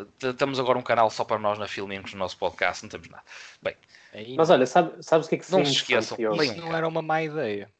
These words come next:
Speaker 1: Não, era uma má ideia.
Speaker 3: Mas sabes o que é que era interessante? Olha, aqui o, o Bernardo deu, assim, uma, uma recomendação, um bocadinho aquele filme que ele acha que as pessoas devem ver, que é o Saint Maud. Eu vou dar a minha, Promising Young Woman.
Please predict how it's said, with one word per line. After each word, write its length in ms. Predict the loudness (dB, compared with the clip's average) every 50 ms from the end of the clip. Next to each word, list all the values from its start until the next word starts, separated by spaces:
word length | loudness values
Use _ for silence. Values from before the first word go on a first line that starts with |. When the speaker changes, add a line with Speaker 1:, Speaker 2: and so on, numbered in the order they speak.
| _ -18 -16
Speaker 1:
Não, 120 | -16 -16 -16
era 100 | -16 -14
uma 120 | -12 -12
má 120 | -12 -12
ideia. 300 | -12 -12 -14 -16 -18 -20 _ _ _ _ _ _ _ _ _ _
Speaker 3:
Mas 120 | -16 -4 0
sabes 180 | 2 2 2
o 20 | 2
que 60 | 2
é 40 | 4
que 40 | 6
era 80 | 6 6
interessante? 440 | 4 2 -2 0 0 0 0 0 -2 -2
Olha, 200 | -2 0 2 0
aqui 280 | 0 0 2 2 4 4
o, 400 | 4 4 2 0 -2 -4 -8 -8
o 20 |
Bernardo 500 | -4 -2 0 2 4 4 4 2 -2 -2
deu, 460 | -2 0 0 0 0 -2 -6 -12 -16 _ _ _ _ _
assim, 260 | -18 -14 -10 -6 -2
uma, 400 | -2 0 2 2 2 2 0 -4 -4
uma 140 | 0 2 2
recomendação, 800 | 2 2 2 4 6 6 6 6 4 4 4 4 6 6 6 4 2
um 680 | 0 -6 -14 _ _ _ _ _ _ _ _ _ _ _
bocadinho 280 | 0 4 6 6 6
aquele 280 | 6 8 8 8 8 6
filme 580 | 4 -2 -2 4 6 6 6 6 4 2 0 -2 0
que 80 | 2 4
ele 100 | 6 6
acha 280 | 4 4 2 -4 -8 -10
que 260 | -10 _ _ -8 -8
as 60 | -8
pessoas 400 | -8 -8 -2 2 4 4 4 4
devem 220 | 4 4 4 4
ver, 100 | 2 2
que 80 | 0 0
é 40 | -2
o 20 | 0
Saint 240 | 0 -2 -2 -2
Maud. 160 | -6 -8 -10 -10 _ _ _ _ _ _ _ _ _ _ _ _ _ _
Eu 140 | 0 2 6
vou 140 | 8 8 8
dar 120 | 10 10 8
a 40 | 6
minha, 400 | 6 2 0 0 -2 -4 -8 -10 _ _ _
Promising 440 | 2 2 2 2 0 -2 -2 0 2
Young 160 | 2 2 2 2
Woman. 260 | 0 -2 -2 -4 -8